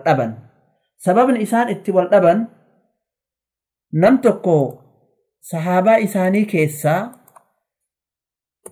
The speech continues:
nama biraatiin wal dhabe. Yoo inni wal dhabe, gosti inni wal dhabeen taa Ansaaraati.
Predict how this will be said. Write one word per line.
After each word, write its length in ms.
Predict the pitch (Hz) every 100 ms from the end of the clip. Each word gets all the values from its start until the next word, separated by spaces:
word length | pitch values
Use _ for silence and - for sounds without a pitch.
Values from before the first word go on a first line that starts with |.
| _ 147
nama 480 | 175 220 233 220 -
biraatiin 680 | 160 165 185 208 190 156 143
wal 220 | 139 135 139
dhabe. 240 | 147 117 110 - _ _ _ _ _ _ _ _ _ _ _ _ _ _ _ _ _ -
Yoo 220 | 151 220
inni 240 | 262 269
wal 220 | 247 233 226
dhabe, 280 | 247 180 196 269 - _ _ _ _ _ _ _ _ _ _ _ _ _ _ _ _ _ _ _ _ _ _ _ _ _ -
gosti 380 | 160 233 247 247
inni 200 | 247 247
wal 200 | 214 180 143 - _ _ _ _ _ _ _ -
dhabeen 520 | 170 196 233 247 254
taa 400 | 185 165 135 120 _ _ _ _ _ _ -
Ansaaraati. 840 | 156 151 151 196 202 156 143 165